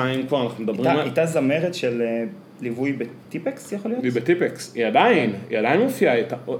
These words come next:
Speaker 1: איתם. היא,
Speaker 2: שהם
Speaker 1: היא
Speaker 2: כיפים.
Speaker 1: הקליטה איתם את, אה, הפרובינציאל.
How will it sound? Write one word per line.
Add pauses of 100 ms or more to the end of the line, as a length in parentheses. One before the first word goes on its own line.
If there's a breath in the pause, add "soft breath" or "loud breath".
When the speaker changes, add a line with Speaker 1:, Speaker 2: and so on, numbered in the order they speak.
Speaker 1:
איתם. (120)
היא,
Speaker 2:
שהם
Speaker 1:
היא
Speaker 2:
כיפים.
Speaker 1:
הקליטה
איתם (100)
את,
אה, (1080 loud breath)
הפרובינציאל.